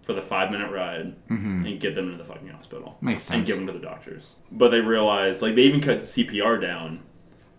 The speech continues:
Speaker 1: We usually think of C P R as chest compressions and mouth-to-mouth.
Speaker 2: Mm-hmm.
Speaker 1: Um, first off, as a paramedic or anything, you don't do mouth-to-mouth. You have a
Speaker 2: You have
Speaker 1: little
Speaker 2: the bag,
Speaker 1: adapter.
Speaker 2: yeah.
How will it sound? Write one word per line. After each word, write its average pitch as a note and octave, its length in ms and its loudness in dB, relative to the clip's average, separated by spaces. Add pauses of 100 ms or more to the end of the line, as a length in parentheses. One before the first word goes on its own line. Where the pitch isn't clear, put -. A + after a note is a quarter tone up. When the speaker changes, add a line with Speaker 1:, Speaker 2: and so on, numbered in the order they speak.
(300)
Speaker 1:
We B2 180 4
usually B2 340 4
think G#2 160 -4
of G2 80 -4
C G#2 140 -4
P G#2 140 -6
R F#2+ 140 0
as F2 120 -8
chest - 260 -6
compressions F#2+ 560 -8
and E2+ 680 -12
mouth-to-mouth. F2 840 -8
Speaker 2:
Mm-hmm. F#2+ 380 -2 (180)
Speaker 1:
Um, F2+ 500 -6
first A#2+ 220 2
off, G2 180 0
as F#2 120 -2
a F2 340 -8
paramedic F2+ 560 -4
or F2 80 -12
anything, F2 240 -10
you F2+ 100 -4
don't E2 100 -10
do F2+ 100 -10
mouth-to-mouth. F2 480 -12
You F2 80 -8
have - 80 -10
a - 20 -6
Speaker 2:
You G#2 80 -2
have F2+ 80 -4
Speaker 1:
little F2+ 140 -6
Speaker 2:
the - 40 -4
bag, F#2 360 2
Speaker 1:
adapter. G2+ 40 2
Speaker 2:
yeah. D#2+ 300 -2